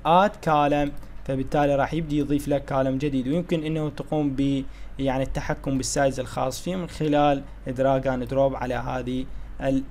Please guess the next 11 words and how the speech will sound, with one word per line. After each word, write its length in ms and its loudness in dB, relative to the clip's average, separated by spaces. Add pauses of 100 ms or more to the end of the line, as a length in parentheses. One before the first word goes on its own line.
يعني 320 -2
على 180 -2
هذه 240 -2
الصفوف 520 -6
وعلى 180 -4
هذه 380 -2 (200)
الأعمدة. 540 -6 (4000)
إذن 200 4
إلى 280 6
هنا 380 10
تقريبًا، 640 6